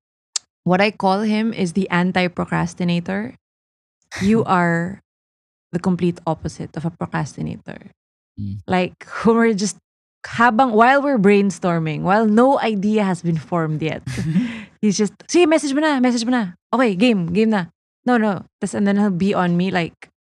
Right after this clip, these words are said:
Speaker 1: "Sab, minessage mo na? Ano? Okay na? Nabook na?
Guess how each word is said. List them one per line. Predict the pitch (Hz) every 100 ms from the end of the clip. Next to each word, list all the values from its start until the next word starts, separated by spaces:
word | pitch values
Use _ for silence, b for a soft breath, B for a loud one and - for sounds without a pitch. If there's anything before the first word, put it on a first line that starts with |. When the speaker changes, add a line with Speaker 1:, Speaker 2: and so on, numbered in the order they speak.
| _ _ _
Speaker 1:
"Sab, | - 175 139
minessage | 185 180 165
mo | 165
na? | 160 180 _ _ _ _ _ _ _ _ _ _ -
Ano? | 208 160 165 - _ _
Okay | 180 185
na? | 180
Nabook | 208 175 175
na? | 170 196